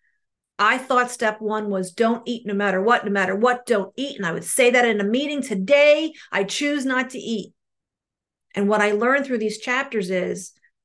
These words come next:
step one is I'm going to eat. I'm going to eat unless I have a spiritual awakening. And when I went through those chapters, suddenly the steps became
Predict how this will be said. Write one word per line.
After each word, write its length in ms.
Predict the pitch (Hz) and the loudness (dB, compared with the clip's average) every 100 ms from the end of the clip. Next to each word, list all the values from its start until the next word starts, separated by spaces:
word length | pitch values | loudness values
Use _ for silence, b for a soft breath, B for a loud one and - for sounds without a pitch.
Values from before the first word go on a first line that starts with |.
| _ | _
step 360 | - - 277 277 | -10 -2 -2 0
one 280 | 202 269 208 | 0 2 0
is 180 | 175 - | -4 -8
I'm 220 | 208 277 | -4 -2
going 360 | 185 180 247 202 | 0 0 0 0
to 120 | - | -4
eat. 280 | 165 185 - _ _ _ _ _ | -10 -10 -12 _ _ _ _ _
I'm 220 | 208 240 | 0 2
going 380 | 185 214 220 233 | 2 2 4 2
to 120 | 220 | 0
eat 260 | - 185 - | -6 -10 -8
unless 500 | 202 202 208 220 220 | -6 -2 0 0 0
I 80 | 196 | -4
have 220 | 190 180 | -4 -6
a 60 | 180 | -6
spiritual 480 | - 180 170 180 | -6 -6 -6 -6
awakening. 580 | 170 160 160 - 151 - _ _ _ _ _ | -4 -4 -6 -10 -14 -18 _ _ _ _ _
And 140 | 196 190 | -2 0
when 120 | 190 | 2
I 180 | 196 254 | 4 4
went 220 | 294 277 | 2 2
through 180 | 294 262 | -2 2
those 200 | 247 247 | 0 0
chapters, 720 | 285 262 277 214 190 180 - B B B | -4 -2 -2 -4 -6 -6 -10 B B B
suddenly 560 | - 254 254 269 254 | -2 0 2 4 2
the 120 | 202 | 2
steps 540 | 202 - - 226 226 - | -4 -6 -2 -2 -2 -8
became 640 | 214 208 - 220 208 190 | -8 -8 -6 -2 0 -2